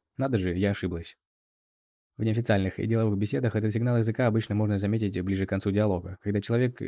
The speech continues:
считает, что ему удалось обмануть другого, а тот ничего не заподозрил. Если вы заметили этот жест, то спросите себя,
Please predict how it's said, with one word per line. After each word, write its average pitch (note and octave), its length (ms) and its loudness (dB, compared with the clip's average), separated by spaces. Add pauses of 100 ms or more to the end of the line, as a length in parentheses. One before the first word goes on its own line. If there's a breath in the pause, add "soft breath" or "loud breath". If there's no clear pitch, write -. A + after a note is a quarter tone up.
считает, A2+ 320 0
что - 160 -2
ему G2+ 140 2
удалось G2 320 2
обмануть G2+ 280 2
другого, G2 500 0 (420 soft breath)
а G#2 100 -2
тот C3 160 2
ничего G#2+ 240 0
не G#2 80 2
заподозрил. G2 640 2 (460)
Если G#2+ 160 0
вы G#2+ 80 2
заметили A2 320 2
этот G2+ 200 0
жест, C3 220 0
то A2+ 80 0
спросите G#2+ 380 -2
себя, F#2+ 460 -2